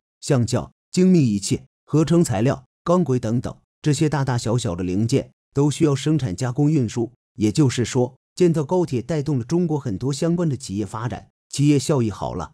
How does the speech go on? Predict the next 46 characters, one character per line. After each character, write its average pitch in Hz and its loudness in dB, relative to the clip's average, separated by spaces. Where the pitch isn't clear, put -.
工 165 2
人 147 2
的 131 -2
工 151 -2
资 156 0
也 127 0
就 117 -6
多 139 -2
了， 120 -8
进 156 2
而 135 2
促 147 -2
进 151 0
市 143 -2
场 80 -8
消 107 -4
费。 131 -2
有 131 4
一 135 2
项 147 0
研 107 0
究 180 0
表 107 -4
明， 95 -4
高 139 4
铁 131 2
每 107 2
投 117 -4
资 147 0
一 151 2
亿， - -4
就 170 4
能 147 4
拉 147 0
动 131 0
周 120 0
边 139 0
G 185 0
D 143 -2
P 147 -2
增 143 2
加 139 -4
一 165 0
点 117 -4
八 87 -6
亿， 110 -2